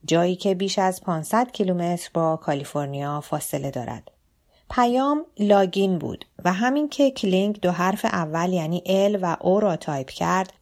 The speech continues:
سیستم کامپیوتر از کار افتاد.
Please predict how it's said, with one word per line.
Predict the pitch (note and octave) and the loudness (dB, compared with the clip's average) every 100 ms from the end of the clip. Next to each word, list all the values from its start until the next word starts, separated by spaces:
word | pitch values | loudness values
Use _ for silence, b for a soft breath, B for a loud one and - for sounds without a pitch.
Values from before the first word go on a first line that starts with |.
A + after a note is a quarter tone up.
| - | -6
سیستم | G3+ G3 - C#4 | -2 -2 0 0
کامپیوتر | C#4 G#3+ F#3+ F#3 F3 F3+ F3 E3+ | 2 2 2 -2 0 2 2 0
از | E3 D#3 - | -2 -4 -4
کار | - E3 D3+ | 0 2 0
افتاد. | - - C3+ - | -4 -6 -6 -6